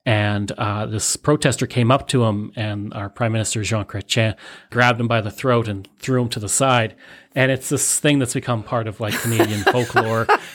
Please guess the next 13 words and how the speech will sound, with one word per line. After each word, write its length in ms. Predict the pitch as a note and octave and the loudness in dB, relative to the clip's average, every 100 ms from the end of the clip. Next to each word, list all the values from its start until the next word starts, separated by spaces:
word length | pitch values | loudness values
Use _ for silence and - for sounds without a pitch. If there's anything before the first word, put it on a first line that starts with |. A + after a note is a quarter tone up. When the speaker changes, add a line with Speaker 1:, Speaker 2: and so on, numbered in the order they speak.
| - - | 0 2
Speaker 1:
He, 240 | D3+ D#3 | 2 0
he 180 | C3 D3+ | 2 2
recreates 800 | C#3+ D#3+ - D3 C#3 C#3 - C#3+ | 4 2 2 2 4 2 2 0
it. 340 | C3+ - - - | 2 -2 -4 -2
He 140 | C3+ | 0
hasn't 400 | C3 D3+ C3+ B2+ | 0 0 0 -2
been 40 | - | -2
prime 140 | A#2+ | -2
minister 300 | A2 - A2+ | -2 -6 -8
for 400 | - A2+ G#2 G#2 _ - | -8 -8 -8 -14 _ -12
twenty 260 | - G#2+ | -8 -6
years, 340 | G2+ G2+ G2+ - | -6 -8 -8 -10
but, 220 | A#2 | -10